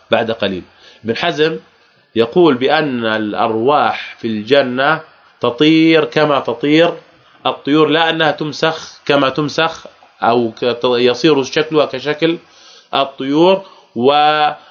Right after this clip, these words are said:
آه، حواصل طير الخضر، قال: "هذه صفة ماذا؟ صفة هذه القناديل التي في الجنة فتأوي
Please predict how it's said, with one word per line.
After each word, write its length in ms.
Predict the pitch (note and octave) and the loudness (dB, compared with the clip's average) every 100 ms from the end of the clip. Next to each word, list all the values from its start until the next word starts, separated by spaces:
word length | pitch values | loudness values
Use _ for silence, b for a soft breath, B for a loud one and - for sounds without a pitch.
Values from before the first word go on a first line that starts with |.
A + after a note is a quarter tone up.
| B - | B -2
آه، 1080 | B2 B2+ B2+ C3 B2+ B2+ B2 B2 B2 A#2 G2 | 0 0 0 0 0 0 0 0 2 2 0
حواصل 600 | - C3 F#3 F#3+ F3 E3 | -2 0 0 0 -2 -2
طير 260 | F3+ E3+ | 0 0
الخضر، 360 | D3+ - F3 F3+ | 0 -2 0 0
قال: 280 | - D#3+ D3+ | 0 -2 0
"هذه 280 | D#3+ E3 C#3 | 0 0 -2
صفة 440 | - E3 F3 E3+ - _ _ | -4 -2 -2 -2 -10 _ _
ماذا؟ 440 | C3 C3+ C3+ D#3 - b b b b | -2 0 0 0 -4 b b b b
صفة 380 | - E3 D3 - | -4 0 0 0
هذه 320 | D3+ D#3+ C#3 | -2 -2 -2
القناديل 800 | A#2 A2+ A#2+ B2 B2 D3+ C3+ B2+ | -4 -4 -2 0 0 2 2 2
التي 340 | C#3 D#3+ F#3 - b b b | 0 0 0 -4 b b b
في 80 | C3 | 0
الجنة 500 | B2+ C3+ E3+ E3+ F3 | 2 2 0 0 -2
فتأوي 680 | E3+ C3+ E3 D#3 E3 F3+ | -2 -2 0 2 2 0